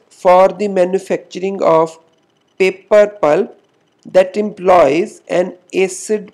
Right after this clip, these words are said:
bisulfite solution to soften the wood material by removing lignin from cellulose. Sulfite cooking liquor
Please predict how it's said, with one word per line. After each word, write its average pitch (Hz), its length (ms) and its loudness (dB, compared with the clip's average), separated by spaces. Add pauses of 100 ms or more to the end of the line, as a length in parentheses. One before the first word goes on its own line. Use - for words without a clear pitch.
bisulfite 170 1000 -2
solution 147 760 -8 (600)
to 202 100 -6
soften 202 640 -2
the 202 120 -6
wood 180 300 -6
material 175 680 -6 (540)
by 180 340 2
removing 185 760 -4
lignin 202 760 -4
from 175 640 -2
cellulose. 139 880 -6 (1500)
Sulfite 214 840 -2 (100)
cooking 214 500 -8
liquor 143 640 -8